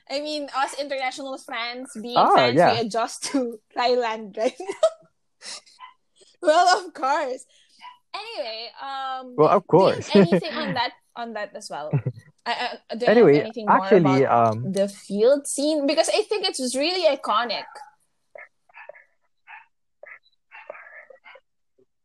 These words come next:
Speaker 2: Yeah, actually, um, uh, ag-, once again, we see Tyne, uh, looking for ways to, to,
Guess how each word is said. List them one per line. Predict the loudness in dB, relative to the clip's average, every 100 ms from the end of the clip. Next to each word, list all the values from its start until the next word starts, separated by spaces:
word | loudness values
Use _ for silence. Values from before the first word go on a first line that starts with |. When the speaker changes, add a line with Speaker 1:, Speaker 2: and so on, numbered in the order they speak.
| _ -20 -16 2
Speaker 2:
Yeah, | 4 6 4
actually, | 0 0 2 2 4
um, | 6 4 4 0 -8 -14 -20 -20 -18 -4
uh, | 2 4 4 4
ag-, | 0 0 -4
once | 2 4 4
again, | 4 6 6 6
we | 2
see | 2 2 2 2 _ _ _
Tyne, | 0 2 0 0 -2 -2
uh, | 0 2 2 2 0 -8 _ _ _ _ _ _ _ _ _ _
looking | 4 4 4 4 2 2
for | 4 6
ways | 6 4 4 2 -4 -20 _
to, | 2 2 2 2 0 -6 -18 -20 -20 _ _ _ _ _ _ -20 -20 0
to, | 4 8 8